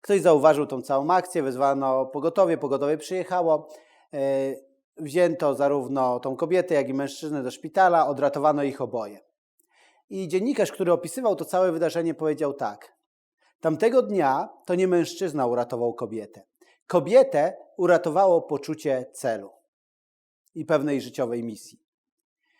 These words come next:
Głęboko w to wierzę, że każdy człowiek niesie w sobie przesłanie. Ty i ja nosimy w sobie przesłanie, na które czekają inni ludzie.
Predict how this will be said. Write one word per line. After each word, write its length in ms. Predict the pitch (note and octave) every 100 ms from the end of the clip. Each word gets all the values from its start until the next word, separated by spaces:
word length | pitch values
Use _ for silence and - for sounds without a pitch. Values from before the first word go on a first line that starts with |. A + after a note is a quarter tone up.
| _ _ _ _ _ _ _ _
Głęboko 420 | D#3+ E3+ G#3+ A#3
w 80 | A#3
to 120 | G#3
wierzę, 300 | D#3 F#3 C#3
że 120 | C3+ C#3+
każdy 300 | G3+ G3 G#3
człowiek 320 | F#3+ E3+ D#3
niesie 240 | D3+ D#3+
w 60 | -
sobie 200 | D3 B2
przesłanie. 640 | - B2 C3 G#2+ G#2 G2+ _ _ _ - -
Ty 180 | G#3 B3
i 200 | G#3 F3
ja 380 | E3 C#3 C#3+ -
nosimy 400 | E3 - G#3 G3
w 60 |
sobie 240 | - F#3 F3
przesłanie, 800 | - D#3 - F#3+ F3+ C#3 E3+ F#3+ - -
na 120 | F3
które 260 | E3+ G3+ F#3+
czekają 420 | F3 D#3+ F3 E3
inni 360 | D3+ D#3 D3 C3+
ludzie. 360 | A2+ - -